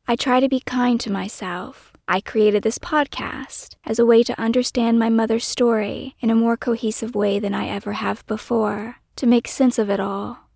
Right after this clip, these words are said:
I do everything I can, and yet, when I begin to see any improvement whatsoever,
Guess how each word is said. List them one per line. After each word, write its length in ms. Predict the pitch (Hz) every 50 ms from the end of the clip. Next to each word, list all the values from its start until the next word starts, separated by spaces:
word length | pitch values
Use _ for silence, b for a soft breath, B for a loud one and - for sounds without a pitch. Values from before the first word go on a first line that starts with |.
| _ _ -
I 100 | 240 233
do 160 | 233 254 247 -
everything 560 | - 247 247 285 277 269 - - 294 269 254 254
I 140 | 240 240
can, 680 | - - - - 214 208 202 202 202 208 - - 226 240 _ _ _ _ _ -
and 180 | 226 208 214 214
yet, 460 | 220 208 202 202 - - - - _ _ -
when 140 | 226 208 208
I 80 | 208
begin 320 | 196 214 208 - 220 214 214
to 100 | - -
see 240 | - - 220 208 -
any 280 | 220 226 247 277 277
improvement 560 | 277 254 220 - - 196 190 - 196 185 - -
whatsoever, 800 | 190 190 - - 202 190 190 185 - 185 185 180 190 208 240